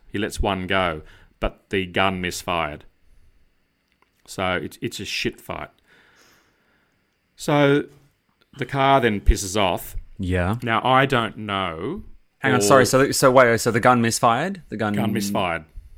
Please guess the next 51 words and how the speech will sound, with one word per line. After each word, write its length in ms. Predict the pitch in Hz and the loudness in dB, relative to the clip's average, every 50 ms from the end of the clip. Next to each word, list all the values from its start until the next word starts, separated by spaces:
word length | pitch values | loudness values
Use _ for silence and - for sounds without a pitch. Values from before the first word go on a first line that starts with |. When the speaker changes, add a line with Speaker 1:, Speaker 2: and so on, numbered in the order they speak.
| - - - | -20 -14 -8
Speaker 2:
Yeah, 180 | 107 101 87 95 | -6 -4 -4 -2
okay. 200 | 101 - 110 104 | 0 2 2 2
And, 100 | 113 139 | 4 4
Speaker 1:
Can 140 | 147 139 147 | 4 4 4
Speaker 2:
and 100 | 139 127 | 4 2
Speaker 1:
you 60 | 117 | 2
Speaker 2:
what, 100 | 113 110 | 2 2
Speaker 1:
imagine? 160 | 110 120 147 | 2 2 2
Speaker 2:
a 40 | 143 147 | 2 2
misfire 420 | 175 170 - - 170 151 143 143 | 2 2 4 6 8 8 8 8
Speaker 1:
Imagine. 80 | 139 139 | 8 6
Speaker 2:
is 100 | 123 127 | 2 0
what, 200 | 139 - - 135 | -4 -4 -4 -4
like, 140 | 143 - | -6 -6
what 160 | 131 135 156 156 | -4 -2 -2 0
do 60 | 156 | 0
you 40 | 127 | 2
Speaker 1:
Where 100 | 127 131 | 2 2
it 40 | 135 | 2
just, 220 | 131 143 - - - - 151 | 0 -2 -4 -6 -10 -10 -8
it 60 | 147 | -8
just 180 | 147 143 - | -6 -6 -6
didn't, 260 | - 143 135 131 101 - _ _ _ | -6 -6 -6 -8 -10 -12 _ _ _
it 120 | - 120 - | -14 -14 -12
didn't, 260 | 127 - 113 - - _ _ - | -14 -16 -16 -18 -18 _ _ -10
a 100 | 110 110 | -6 -2
round 380 | 110 110 110 110 110 110 98 | 0 0 2 2 0 -2 -4
didn't 160 | 92 95 98 | -6 -8 -6
go 180 | 92 98 85 76 | -6 -4 -6 -6
off. 240 | 76 73 - - - - - - _ - | -8 -10 -6 -2 -2 -2 -2 -4 _ -6
Speaker 2:
Okay, 380 | 180 190 - - 95 - - - | -6 -6 -6 -6 -8 -10 -10 -12
okay. 120 | - 101 - | -14 -10 -6
Speaker 1:
You 60 | 107 | -4
know, 220 | 104 98 104 104 | -2 -2 -2 -2
there 120 | 98 104 104 | -2 -2 -2
might, 280 | 104 107 110 - - | -2 -2 -2 -4 -4
there 120 | 120 113 110 | -6 -6 -4
might 260 | 110 110 110 110 - | -2 -2 -2 -2 -2
not 120 | 113 107 | -6 -8
have 80 | 104 95 | -6 -6
been 180 | 104 104 101 98 | -6 -6 -4 -4
one 160 | 101 101 101 | -4 -4 -4
in 120 | 101 98 | -4 -4
the 80 | 95 95 | -6 -8
chamber. 680 | - - 110 101 104 104 104 101 98 98 98 101 95 - - | -6 -4 -2 -2 -2 -2 -2 -2 -2 0 0 0 -2 -4 -6
I 100 | 101 101 | -6 -4
don't 180 | 104 104 95 98 | -4 -6 -6 -6
know 200 | 98 95 98 92 | -6 -6 -6 -6
Speaker 2:
Mm. 120 | 87 92 | -8 -10
Speaker 1:
the, 280 | 92 92 92 92 90 - - | -10 -10 -8 -10 -12 -14 -14
the, 160 | 92 95 | -16 -16